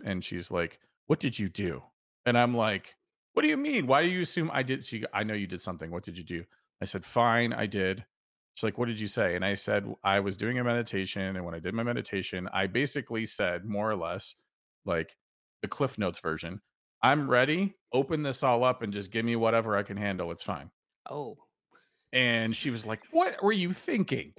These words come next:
Speaker 1: Right?
Speaker 2: <laughs>
Speaker 1: And I was like, "I, I thought it would be kinda fun, I don't know." And she's like, "Yeah, are you
Speaker 2: <laughs>
Speaker 1: tired? Are you overwhelmed?" I'm like, "Yeah." She's like, "You need to close it back up a little."
Speaker 2: Yeah.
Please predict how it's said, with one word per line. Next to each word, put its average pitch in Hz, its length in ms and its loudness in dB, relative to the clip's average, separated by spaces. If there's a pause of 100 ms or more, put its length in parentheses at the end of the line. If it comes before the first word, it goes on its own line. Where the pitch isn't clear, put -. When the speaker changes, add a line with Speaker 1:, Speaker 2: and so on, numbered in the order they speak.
Speaker 1:
Right? 120 260 4 (420)
Speaker 2:
<laughs> - 120 4
Speaker 1:
And 151 160 6
I 156 80 8
was 165 180 2
like, 147 280 4
"I, 123 140 6 (100)
I 127 40 4
thought 165 220 4
it 196 80 4
would 180 140 2
be 175 100 -2
kinda 180 260 4
fun, 180 360 2
I 98 100 0
don't 135 160 -4
know." 104 360 -4
And 120 420 4 (320)
she's - 300 4
like, 127 360 4
"Yeah, 160 280 6
are 127 140 4
you 127 160 2
Speaker 2:
<laughs> - 0 -
Speaker 1:
tired? 123 540 2
Are 127 120 2
you 113 200 0
overwhelmed?" 117 500 0
I'm 127 140 -2
like, 127 220 -4
"Yeah." 131 240 2
She's - 240 -8
like, 107 160 -6
"You 104 80 -4
need 117 160 -2
to 123 60 -8
close 131 340 -4
it 127 100 -6
back 151 240 -2
up 165 160 -2
a 135 40 -2
little." 113 460 -2
Speaker 2:
Yeah. 147 680 -4